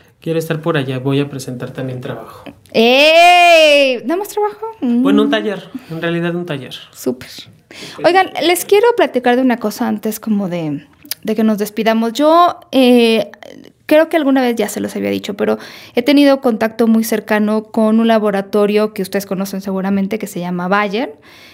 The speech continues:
Speaker 2: Y la verdad es que
Speaker 1: Ujú.
Speaker 2: es, es un laboratorio serio. A mí, la, la, el contacto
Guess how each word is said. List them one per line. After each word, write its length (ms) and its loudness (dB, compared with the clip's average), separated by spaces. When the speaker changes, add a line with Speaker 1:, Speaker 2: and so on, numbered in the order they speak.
Speaker 2:
Y 100 -6
la 120 4
verdad 260 2
es 140 -2
que 220 4
Speaker 1:
Ujú. 80 -2
Speaker 2:
es, 180 -12
es 180 -4
un 60 -2
laboratorio 920 0
serio. 300 2
A 40 2
mí, 140 2
la, 200 0
la, 200 0
el 100 -2
contacto 560 0